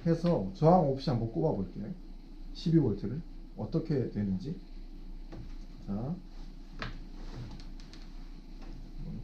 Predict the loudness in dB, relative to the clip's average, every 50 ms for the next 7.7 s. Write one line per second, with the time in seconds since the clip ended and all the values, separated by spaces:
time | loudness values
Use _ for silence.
0 | -6 -4 -4 -2 0 2 2 4 2 2 -2 -8 -12 -12 -14 -14 -16 -14 -14 -12
1 | -12 -10 -10 -10 -12 -10 -10 -10 -8 -6 -4 -4 -4 -4 -2 -4 -4 -4 -4 -8
2 | -8 -10 -10 -10 -8 -8 -8 -8 -8 -10 -10 -12 -12 -10 -10 -10 -10 -12 -12 -14
3 | -14 -12 -10 -10 -10 -10 -10 -12 -12 -12 -12 -12 -12 -10 -12 -12 -12 -12 -12 -10
4 | -10 -10 -10 -10 -10 -10 -10 -10 -10 -8 -8 -8 -8 -8 -10 -8 -6 -4 -4 -2
5 | -4 -4 -4 -6 -6 -8 -10 -12 -14 -12 -14 -12 -12 -8 -6 -4 -4 -4 -4 -6
6 | -8 -6 -4 -4 -4 -4 -4 -6 -10 -10 -10 -10 -8 -6 -6 -4 -4 -4 -4 -6
7 | -6 -6 -8 -8 -6 -6 -4 -4 -4 -2 0 0 0 0